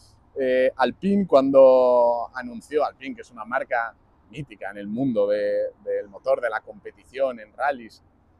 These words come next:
eh, cuando anunció que iba a sacar un modelo que se iba a llamar además A ciento diez, un modelo mítico, eh, creó muchísima expectación. Te quería preguntar, Alberto,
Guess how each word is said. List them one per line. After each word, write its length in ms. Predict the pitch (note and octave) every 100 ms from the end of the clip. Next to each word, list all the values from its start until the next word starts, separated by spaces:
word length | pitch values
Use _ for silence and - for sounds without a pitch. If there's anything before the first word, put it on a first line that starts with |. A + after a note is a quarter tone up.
| _ _ -
eh, 640 | G#2+ G#2 G#2 F#2+ F#2 B1+ - _
cuando 240 | A#2+ A#2+ A#2+
anunció 360 | A2+ A#2 D3+
que 100 | A#2
iba 120 | C3+
a 40 | C#3
sacar 300 | C3 C3 C3+
un 140 | B2
modelo 400 | A#2 A#2 C3+ A2 F#2+ - - -
que 80 | A#2+
se 100 | D3+
iba 120 | D3+
a 20 |
llamar 260 | C#3+ D3 D3+
además 400 | C3+ D3+ C#3 - -
A 200 | D3 B2+ -
ciento 420 | C#3+ C#3+ B2+ A#2
diez, 340 | B2 D3 D3+ - _ _ _ _ _ _ _ A2
un 280 | A2 G#2+
modelo 920 | G#2 G#2 A#2 B2 A#2+ A#2 A2+ G#2+ G#2 - A2+
mítico, 640 | D3 F3 C#3 - D3 F#3+ _ _ _ _ _ _
eh, 300 | B2 A2+ G#2+
creó 220 | - G#2
muchísima 400 | B2+ B2 C3 C3+
expectación. 720 | C3+ C#3 - A2+ - F3+ C#3+ G2 _ _ _ _
Te 100 | F#2
quería 180 | G2+
preguntar, 280 | A2+ A#2+ A#2+
Alberto, 540 | A#2+ A#2 A#2+ D#3 F#3+